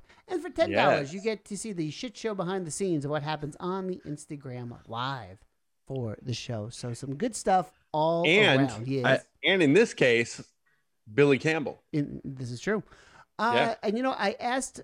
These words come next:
Speaker 1: uh, before we jumped on board, I asked the Discord folks if there's anything, um, that they want us to talk about very specifically. Uh, and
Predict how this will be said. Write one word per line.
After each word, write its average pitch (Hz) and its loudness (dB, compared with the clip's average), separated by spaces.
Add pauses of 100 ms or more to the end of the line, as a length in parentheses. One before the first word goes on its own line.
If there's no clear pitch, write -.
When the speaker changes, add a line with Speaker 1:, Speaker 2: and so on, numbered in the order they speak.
(180)
Speaker 1:
uh, 214 -4
before 233 4
we 226 0
jumped 202 2
on 202 0
board, 208 2
I 165 -2
asked 190 -2
the 170 -4
Discord 165 -2
folks 147 -4
if 139 -4
there's 139 -2
anything, 170 0 (560)
um, 147 0 (120)
that 151 -2
they 160 -2
want 156 -2
us 147 -8
to 143 -6
talk 156 0
about 147 -2
very 139 -2
specifically. 156 -2 (920)
Uh, 151 0 (120)
and 165 -2